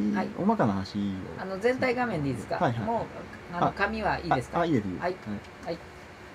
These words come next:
Speaker 1: はい。
Speaker 2: で、えー、まあ、そういうメリットがあるわけですね。
Speaker 1: うん。
Speaker 2: その、鋳物の不良ができづらいこと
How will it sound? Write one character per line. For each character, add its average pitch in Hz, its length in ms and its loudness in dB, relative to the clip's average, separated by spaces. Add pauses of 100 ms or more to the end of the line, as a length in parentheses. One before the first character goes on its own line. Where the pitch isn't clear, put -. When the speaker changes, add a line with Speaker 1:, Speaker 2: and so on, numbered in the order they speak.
(200)
Speaker 1:
は 180 60 -4
い。 214 120 -6
Speaker 2:
で、 139 200 6 (120)
え 120 960 8
ー、 - 260 -8
ま 143 80 8
あ、 - 20 6
そ 185 140 6
う 185 60 8
い 180 60 4
う 175 40 2
メ 202 100 10
リ 175 80 8
ッ - 20 2
ト 104 80 0
が 98 80 4
あ - 20 4
る 87 100 0 (280)
わ 101 80 0
け 95 80 -4
で - 80 -2
す 123 80 -2
ね。 143 80 4
Speaker 1:
う - 20 0
ん。 156 40 -2
Speaker 2:
そ 127 100 0
の、 107 420 6
鋳 123 60 6
物 156 240 8
の 156 60 6
不 135 220 2
良 123 480 8
が 120 120 6
で 107 120 2
き - 140 -4
づ 110 80 2
ら 113 100 8
い 95 60 4 (200)
こ 80 60 -8
と 92 120 -4